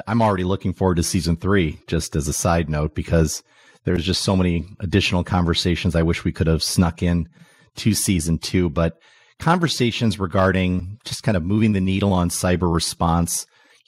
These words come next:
continuing challenges from a third-party risk supply chain perspective, and even introducing the topic of dynamic risk with our first guest, Ann Pickering. Those were some of those moments that really stood out.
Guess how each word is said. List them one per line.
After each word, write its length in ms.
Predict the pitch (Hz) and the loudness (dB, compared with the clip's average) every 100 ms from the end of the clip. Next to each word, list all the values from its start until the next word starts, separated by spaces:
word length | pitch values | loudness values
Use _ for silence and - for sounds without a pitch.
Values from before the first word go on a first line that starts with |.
| - | -2
continuing 540 | 90 - 107 104 95 | -2 0 0 2 0
challenges 600 | - 92 90 92 92 90 | -2 -2 0 2 0 -2
from 260 | - 90 82 | -2 0 2
a 200 | 78 78 | 2 -2
third-party 580 | - 92 82 - 90 80 | 0 0 0 -2 0 0
risk 380 | 85 87 - | 0 0 -2
supply 440 | - - - 82 85 | -2 -4 0 0 0
chain 300 | - 90 80 | 0 0 0
perspective, 800 | 87 - - 87 - 90 82 - _ _ _ - | -2 -4 -2 -2 0 -2 -2 -6 _ _ _ -4
and 100 | 92 | -2
even 240 | 92 107 101 | 0 2 2
introducing 680 | 95 - 85 92 - 90 80 | 0 -2 0 0 2 0 0
the 80 | |
topic 500 | - - 85 85 - | -2 0 0 -2 -2
of 200 | 82 73 | -2 -2
dynamic 440 | 90 85 85 85 80 87 | 0 2 2 0 -2 0
risk 340 | 85 80 - | 0 0 -4
with 100 | 78 | 0
our 120 | 73 | 0
first 360 | - 85 80 - | 0 0 0 0
guest, 380 | 76 73 - - | -2 -2 -6 -4
Ann 180 | 80 78 | -2 -2
Pickering. 480 | 80 78 73 73 - _ _ _ 110 | -4 -4 -4 -6 -10 _ _ _ 0
Those 160 | 101 | 0
were 80 | 104 | 0
some 100 | 101 | 0
of 40 | |
those 120 | 90 78 | 0 2
moments 320 | 80 80 - | 2 0 -2
that 80 | 76 | -2
really 220 | 78 73 | 0 0
stood 260 | - 69 | -4 -6
out. 200 | 65 64 | -8 -14